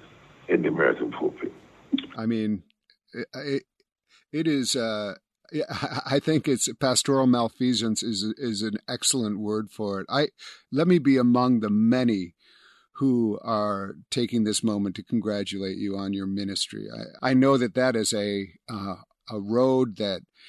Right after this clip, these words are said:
Speaker 2: is hard, gratifying, um, beautiful, and,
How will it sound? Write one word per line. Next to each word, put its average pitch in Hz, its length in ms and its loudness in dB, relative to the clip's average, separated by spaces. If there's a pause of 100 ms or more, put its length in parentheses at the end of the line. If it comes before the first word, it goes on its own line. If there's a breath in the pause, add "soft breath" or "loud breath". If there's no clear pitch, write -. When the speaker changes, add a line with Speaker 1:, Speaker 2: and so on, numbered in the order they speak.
(220 soft breath)
Speaker 2:
is 107 220 0
hard, 165 580 2 (480)
gratifying, 139 1040 0
um, 98 420 -6 (300)
beautiful, 139 580 0
and, 95 400 -4